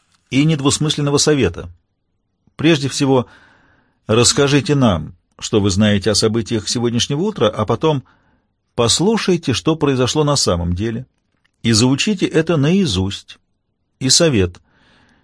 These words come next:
Не вздумайте проболтаться об этом хоть одной живой душе.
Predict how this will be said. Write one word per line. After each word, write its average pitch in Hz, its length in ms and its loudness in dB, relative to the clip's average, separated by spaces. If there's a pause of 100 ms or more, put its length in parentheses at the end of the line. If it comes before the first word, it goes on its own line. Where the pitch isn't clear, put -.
(320)
Не 107 140 4
вздумайте 143 500 2
проболтаться 107 680 0
об 101 100 -2
этом 127 220 -2
хоть 95 180 -6
одной 135 280 0
живой 120 280 -2
душе. 92 400 -6